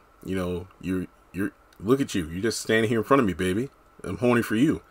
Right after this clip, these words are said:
<laughs> And then he's like, "Let's mess around." "No, we can't. Fatima's gonna hear." "No, well, you just have to be quiet.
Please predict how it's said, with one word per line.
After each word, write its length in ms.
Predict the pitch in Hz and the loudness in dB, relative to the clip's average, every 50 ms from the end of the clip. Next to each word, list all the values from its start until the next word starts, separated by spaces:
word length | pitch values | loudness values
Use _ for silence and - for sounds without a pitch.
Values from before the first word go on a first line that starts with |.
| - _ _ - - - - - | -20 _ _ -20 -20 -20 -14 -10
<laughs> 160 | - - - | -8 2 6
And 180 | 180 147 127 135 | 6 8 10 12
then 220 | 151 156 143 120 - - - - - - - - - - - - - - - | 12 12 12 10 6 0 -6 -6 -10 -16 -14 -12 -12 -12 -12 -14 -16 -16 -12
he's 320 | - - 151 147 135 127 | 0 2 4 4 6 6
like, 280 | 127 127 117 107 101 - | 8 10 10 10 8 6
"Let's 180 | 113 123 113 131 | 2 0 0 0
mess 200 | 123 117 - 135 | -2 0 2 2
around." 260 | 123 120 110 92 110 | 4 4 4 4 4
"No, 200 | 160 208 233 214 | 2 2 2 2
we 120 | 185 202 | 2 0
can't. 360 | 175 - - 220 247 226 180 | 0 0 0 2 2 2 2
Fatima's 380 | - - - - 196 202 190 180 | 2 0 2 2 2 2 4 4
gonna 180 | 185 180 170 160 | 4 4 4 4
hear." 300 | 175 185 156 113 87 - - - - - - - - - | 4 6 4 4 4 0 -6 -18 -20 -20 -20 -20 -20 -10
"No, 280 | - - 95 95 90 87 | -4 -2 -2 -2 -2 -2
well, 200 | 87 95 92 87 - | -2 -2 -2 2 4
you 140 | 131 131 120 | 4 4 4
just 220 | - 104 92 - | 4 0 0 0
have 100 | 98 95 | 0 -2
to 80 | - 90 | 0 -4
be 100 | 92 107 | -6 -6
quiet. 420 | - - 131 151 151 110 85 - | 2 6 6 8 8 6 4 0